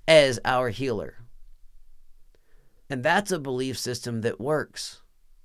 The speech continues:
for those who understand what it is to believe in Jesus Christ. So we've got modern medicine now, all these educational institutions, all these theories of Greek and Roman paganism, which nowadays we just call it science, you know, in our America or medical science,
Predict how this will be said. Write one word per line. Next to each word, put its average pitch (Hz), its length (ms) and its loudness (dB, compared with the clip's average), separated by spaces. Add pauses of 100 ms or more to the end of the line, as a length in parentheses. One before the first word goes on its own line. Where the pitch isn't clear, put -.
(440)
for 123 260 -8
those 139 300 -2
who 120 140 -2
understand 127 560 -4
what 120 140 -2
it 104 120 -4
is 104 180 -4
to 120 100 -6
believe 104 320 -4
in 117 100 -4
Jesus 98 360 -8
Christ. 127 500 -6 (1500)
So 120 160 -2
we've 180 200 2
got 190 220 6
modern 156 400 0
medicine 123 420 -4
now, 110 360 -2
all 180 120 4
these 170 220 2
educational 123 580 -4
institutions, 101 640 -6
all 185 140 2
these 143 240 -4
theories 139 460 -4
of 113 180 -4
Greek 147 240 -4
and 123 100 -4
Roman 127 300 -2
paganism, 110 640 -4 (360)
which - 240 -4
nowadays 147 440 0
we 127 140 -4
just 123 180 -6
call 123 160 2
it - 100 -2
science, 110 600 -4 (280)
you 113 140 -8
know, 113 120 -2
in 113 60 -2
our 113 280 0
America 113 420 -2
or 104 140 -2
medical 117 360 -2
science, 101 520 -6